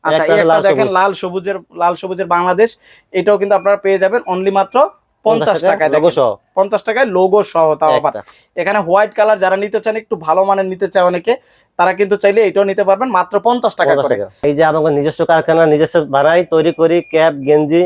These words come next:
Speaker 2: এগুলো আমি প্রিন্ট করে থাকি। যা
Speaker 1: আচ্ছা।
Speaker 2: যেভাবে লাগে আমরা দিতে পারবো।
Speaker 1: কেউ যদি
Speaker 2: চৌষট্টি
Speaker 1: নিতে
Speaker 2: জেলায়,
Speaker 1: চায় প্রিন্ট করে,
Speaker 2: চৌষট্টি
Speaker 1: প্রিন্ট
Speaker 2: জেলায়
Speaker 1: ছাড়া।
Speaker 2: মাল করা থাকে।
Speaker 1: জি।
Speaker 2: আবার দেখা যাচ্ছে যার লাগবে, স্ক্রিনশট দিয়ে রাখবেন,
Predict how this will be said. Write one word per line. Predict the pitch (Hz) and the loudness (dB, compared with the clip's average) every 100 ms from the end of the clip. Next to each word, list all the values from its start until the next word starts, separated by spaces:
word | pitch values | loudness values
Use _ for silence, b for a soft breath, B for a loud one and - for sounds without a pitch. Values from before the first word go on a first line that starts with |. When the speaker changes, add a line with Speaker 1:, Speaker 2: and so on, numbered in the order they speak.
| 170 | -2
Speaker 2:
এগুলো | 147 143 156 | -4 -2 0
আমি | 160 | -2
প্রিন্ট | - 170 165 151 | 0 0 0 2
করে | 160 151 | 2 2
থাকি। | 131 - 110 | -2 -4 -8
যা | 101 - 131 | -8 -4 0
Speaker 1:
আচ্ছা। | 156 160 | 2 2
Speaker 2:
যেভাবে | 160 | 2
লাগে | 160 160 170 147 | 2 2 2 0
আমরা | 151 | -2
দিতে | 143 160 | 0 0
পারবো। | 165 156 185 185 - | 0 2 2 2 0
Speaker 1:
কেউ | 208 | 0
যদি | |
Speaker 2:
চৌষট্টি | 185 180 | 2 0
Speaker 1:
নিতে | 170 | 2
Speaker 2:
জেলায়, | 180 208 | 2 2
Speaker 1:
চায় | 226 226 | 2 0
প্রিন্ট | 208 214 214 | -4 -6 -4
করে, | 220 220 | -2 0
Speaker 2:
চৌষট্টি | 208 185 | 2 2
Speaker 1:
প্রিন্ট | 214 185 | 0 0
Speaker 2:
জেলায় | 185 | 2
Speaker 1:
ছাড়া। | 180 180 | 2 2
Speaker 2:
মাল | 165 175 | 0 0
করা | 180 | 0
থাকে। | 175 175 190 208 247 160 | 0 0 0 0 -2 -4
Speaker 1:
জি। | 185 | -2
Speaker 2:
আবার | 151 170 | 0 2
দেখা | 170 170 | 2 2
যাচ্ছে | 175 | 2
যার | 170 175 | 2 4
লাগবে, | 165 170 175 | 2 0 -2
স্ক্রিনশট | 190 170 180 | -4 -6 -4
দিয়ে | 165 175 | 0 -2
রাখবেন, | 165 185 | 0 0